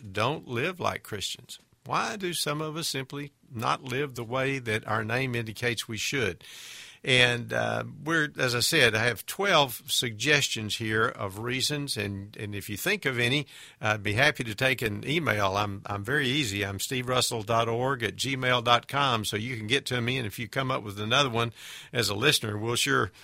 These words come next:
uh, start compiling another list, and we may end up closer to that twelve hundred when we come back on the air with it. But for today,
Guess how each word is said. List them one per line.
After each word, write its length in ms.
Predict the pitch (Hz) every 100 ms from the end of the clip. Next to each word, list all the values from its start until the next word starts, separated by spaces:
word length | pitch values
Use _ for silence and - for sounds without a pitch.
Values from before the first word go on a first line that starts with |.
| - -
uh, 240 | 107 104
start 280 | - 135 123
compiling 460 | 120 131 135 127
another 240 | 120 131 117
list, 380 | 127 135 113 117
and 80 |
we 40 | 107
may 220 | 120 127
end 100 | 117
up 100 | 117
closer 340 | 123 123 -
to 40 | 110
that 140 | 104
twelve 300 | - 120 107
hundred 320 | 117 139 104 90
when 140 | 104
we 80 | 104
come 180 | 123 113
back 220 | 110 110
on 80 | 101
the 120 | 110
air 160 | 139
with 200 | 127 104
it. 140 | 98 -
But 180 | 113 110
for 140 | 127
today, 400 | 113 143 175 170